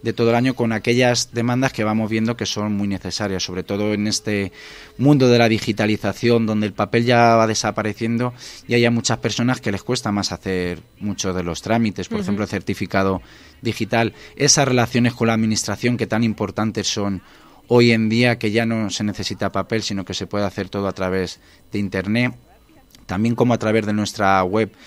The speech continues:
Speaker 1: se pueden, eh, hacer diferentes solicitudes al ayuntamiento, incluso pagar diferentes tributos, ya bien sea a través de Bizum, a través
Speaker 2: Ujú.
Speaker 1: de tarjeta,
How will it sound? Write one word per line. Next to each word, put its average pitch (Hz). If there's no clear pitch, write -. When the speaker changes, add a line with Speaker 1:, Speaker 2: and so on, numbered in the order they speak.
Speaker 1:
se -
pueden, 107
eh, 98
hacer 95
diferentes 95
solicitudes 95
al 92
ayuntamiento, 92
incluso 98
pagar 98
diferentes 104
tributos, 110
ya 101
bien 98
sea 95
a 92
través 90
de 87
Bizum, 120
a -
través 95
Speaker 2:
Ujú. 113
Speaker 1:
de 107
tarjeta, 127